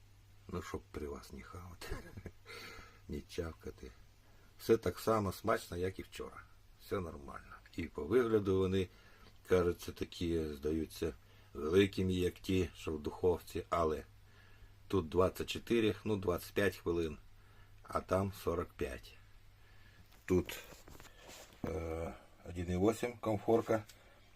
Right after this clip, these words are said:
а там два, е, вмикаються тена. Разом вони, е, два і вісім. І невеличкі по скрипту. Значить, смачні пірожки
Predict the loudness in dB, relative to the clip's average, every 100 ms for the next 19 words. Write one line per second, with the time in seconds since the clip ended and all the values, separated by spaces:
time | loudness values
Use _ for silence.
0 | -6 -4 6 8 8 2 -4 -8 6 10
1 | 10 8 -4 -20 -20 -20 -20 -20 -20 -20
2 | -20 -20 -10 -6 -4 -4 -2 -2 2 4
3 | 4 -2 -8 -8 -10 -18 -20 -20 -20 -20
4 | -2 4 4 4 -2 -10 -20 -20 -20 -20
5 | -20 -20 -4 4 4 4 2 4 4 4
6 | 0 -10 -10 -2 0 0 0 -2 -2 -6
7 | -14 -20 -14 2 12 12 12 6 -2 -2
8 | -4 -6 -10 -10 -20 -20 -20 -20 -10 -8
9 | -8 -2 0 2 0 0 0 0 0 0
10 | -2 -4 -8 -8 -8 -10 -10 -10 -10 -10
11 | -14 -20 -20 -20 -20 -20 -20 -20 -20 -20
12 | -12 -8 -4 -4 -6 -8 -10 -10 -12 -16
13 | -20 -20 -20 -20 -20 -20 -14 -6 -2 0
14 | 2 2 2 0 -2 -2 -4 -8 -10